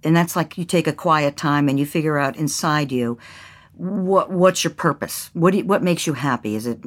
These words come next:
you know, so when you can figure that out, um, and if you have a goal, it's fine to,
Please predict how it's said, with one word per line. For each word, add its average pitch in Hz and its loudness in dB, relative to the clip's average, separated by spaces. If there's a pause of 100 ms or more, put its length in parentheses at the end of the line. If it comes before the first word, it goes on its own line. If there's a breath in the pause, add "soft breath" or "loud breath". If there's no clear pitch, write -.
(300)
you 170 0
know, 170 4
so 190 -2
when 190 2
you 180 0
can 180 2
figure 208 0
that 151 2
out, 120 -2 (640 loud breath)
um, 147 2 (280 loud breath)
and 202 2
if 185 -2
you 254 2
have 285 4
a 320 4
goal, 156 4 (580 soft breath)
it's 233 0
fine 254 4
to, 247 2